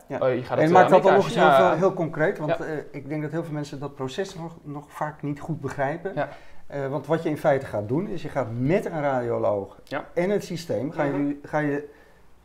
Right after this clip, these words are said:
Speaker 1: eigenlijk samen een foto bekijken. En het systeem zegt, "Nou, ik denk dat het dat is," maar de radioloog zegt, "Nee, hier ga je fout, want het is dat en
Speaker 2: Ja.
Speaker 1: dat zie ik daaraan."
Speaker 2: Precies, dat gaat gebeuren.
Speaker 1: En dat is wat je moet doen, je moet
Speaker 2: Ja.
Speaker 1: die computer trainen.
Speaker 2: Yes.
Speaker 1: Er komt geen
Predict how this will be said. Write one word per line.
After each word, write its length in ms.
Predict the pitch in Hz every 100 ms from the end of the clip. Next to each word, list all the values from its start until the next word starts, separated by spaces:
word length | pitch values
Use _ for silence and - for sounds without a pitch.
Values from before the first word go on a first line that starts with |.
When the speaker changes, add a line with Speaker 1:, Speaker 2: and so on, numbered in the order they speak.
| -
Speaker 1:
eigenlijk 320 | 160 170 170
samen 420 | - 180 202 180
een 80 | 139
foto 340 | - 143 185 175
bekijken. 460 | 170 175 180 196
En 60 | 160
het 120 | 135
systeem 420 | - - 175 170
zegt, 200 | 143 143
"Nou, 260 | 156 139 117
ik 160 | 160
denk 200 | 131 139
dat 100 | 131
het 100 | 113 104
dat 160 | 139
is," 100 | 170
maar 100 | 160
de 60 | 127
radioloog 460 | 131 131 117 127
zegt, 120 | 127 127
"Nee, 200 | 123 135
hier 140 | 160
ga 100 | 156
je 100 | 147
fout, 340 | 143 90 127 -
want 180 | 123
het 120 | 131 127
is 180 | 123
dat 240 | 101 113 190
en 60 |
Speaker 2:
Ja. 100 | 131
Speaker 1:
dat 160 | 135 131
zie 160 | - 170
ik 180 | 147 135
daaraan." 500 | 156 117 120 92 - -
Speaker 2:
Precies, 340 | - 269 -
dat 200 | 262 240
gaat 180 | - 214
gebeuren. 420 | 220 269 311 180
Speaker 1:
En 120 | 165
dat 180 | 143 214
is 160 | 185 -
wat 240 | 147 175
je 80 | 151
moet 180 | 139 135
doen, 160 | 131 226
je 60 |
moet 100 | 190
Speaker 2:
Ja. 60 | 165
Speaker 1:
die 80 | 175
computer 480 | 165 117 120 190 -
trainen. 480 | 240 214 135 101 -
Speaker 2:
Yes. 580 | 254 269 - - - -
Speaker 1:
Er 80 | 151
komt 260 | 185 165
geen 220 | - 196